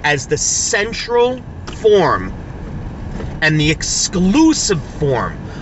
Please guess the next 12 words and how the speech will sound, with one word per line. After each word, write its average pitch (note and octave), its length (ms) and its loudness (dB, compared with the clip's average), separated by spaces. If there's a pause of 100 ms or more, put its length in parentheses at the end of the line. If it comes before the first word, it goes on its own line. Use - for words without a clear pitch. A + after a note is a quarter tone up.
of C#3+ 180 2
your F3 280 4
discipline, C3+ 760 -2 (200)
my D3 520 4 (180)
goodness, C#3 680 0 (220)
are C#3 140 2
you D3+ 280 2
going F#3+ 300 2
to F#3 120 -4
make D3+ 340 0
tremendous F#3+ 1300 2 (220)
strides C3+ 1000 -2